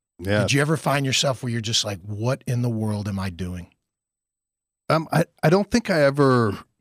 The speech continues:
Speaker 1: looked at it upon, like, "Oh my God, why am I here?" Or what. I,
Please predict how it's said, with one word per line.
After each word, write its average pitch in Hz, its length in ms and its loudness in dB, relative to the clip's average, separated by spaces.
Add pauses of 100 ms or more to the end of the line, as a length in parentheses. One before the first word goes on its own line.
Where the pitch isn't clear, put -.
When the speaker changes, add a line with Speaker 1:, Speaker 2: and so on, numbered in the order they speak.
(680)
Speaker 1:
looked 120 300 2
at 120 160 2
it 107 200 -2
upon, 101 840 0
like, 101 280 -2
"Oh 110 120 0
my 101 200 0
God, 95 220 0
why 95 300 0
am 92 140 -4
I 90 160 -6
here?" 98 260 0
Or 92 200 0
what. 98 260 0 (1120)
I, 147 120 0